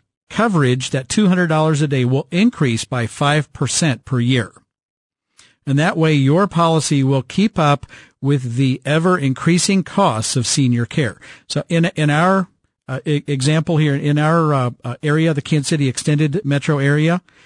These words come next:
facility costs are increasing by three to five percent per year. Now, home care is, like, uber competitive,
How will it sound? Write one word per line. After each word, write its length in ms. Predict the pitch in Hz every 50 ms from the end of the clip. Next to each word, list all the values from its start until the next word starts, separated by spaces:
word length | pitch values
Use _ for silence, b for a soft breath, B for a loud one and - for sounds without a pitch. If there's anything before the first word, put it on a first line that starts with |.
| b b b
facility 460 | _ - 143 - 185 185 196 190 190
costs 400 | - - - 175 175 175 - - 156
are 60 | 151
increasing 640 | 156 156 165 - - 165 151 143 - - 147 139
by 180 | 127 135 127 120
three 400 | - - - 160 156 156 156 165
to 160 | - - 160
five 420 | - - 139 131 127 131 123 -
percent 460 | - - 143 - - - 113 107 - _
per 120 | - 139
year. 280 | 139 147 156 135 95 B B B B B B
Now, 160 | - 147 131
home 240 | 143 226 311 370 285
care 300 | - - 160 139 131 127
is, 260 | 123 120 113 - - b b b b b b b _
like, 240 | 143 127 - - _ _
uber 460 | - 170 196 233 226 185 165 135 117 110
competitive, 880 | _ - 135 123 - 135 160 165 170 185 175 185 190 202 196 - -